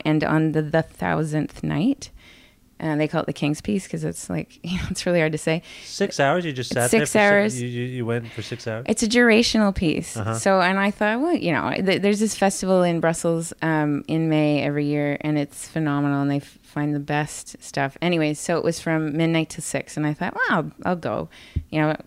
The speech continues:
Speaker 1: you can leave. You're allowed to leave. You don't have to stay. You're not locked.
Speaker 2: Right.
Speaker 1: And I s-, sat transfixed. At certain points, I laid down and sort of, like, drifted off to sleep, maybe, but,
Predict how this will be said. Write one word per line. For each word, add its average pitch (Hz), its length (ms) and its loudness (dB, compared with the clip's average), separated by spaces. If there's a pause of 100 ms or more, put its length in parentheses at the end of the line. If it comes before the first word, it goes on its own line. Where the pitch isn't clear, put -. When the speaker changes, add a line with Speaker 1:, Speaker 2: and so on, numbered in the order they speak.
(120)
Speaker 1:
you 214 140 -2
can 254 180 6
leave. 190 260 8
You're 180 120 8
allowed 185 260 6
to 208 100 0
leave. 156 200 4
You 135 80 4
don't 151 100 6
have 147 140 4
to 156 80 -6
stay. - 240 -2
You're 151 100 0
not 143 160 2
locked. 135 320 -4
Speaker 2:
Right. 123 320 -2 (260)
Speaker 1:
And 165 520 2
I 175 140 2
s-, 170 100 -4
sat - 760 0
transfixed. 165 640 0
At - 220 0
certain 175 320 -2
points, 160 260 2
I 160 60 2
laid 147 180 2
down 143 160 0
and 135 240 -6
sort 135 200 -2
of, 131 100 -2
like, 120 180 -6
drifted 147 320 -2
off 143 200 -2
to 160 100 -8
sleep, 269 320 0
maybe, 262 280 2
but, 190 260 2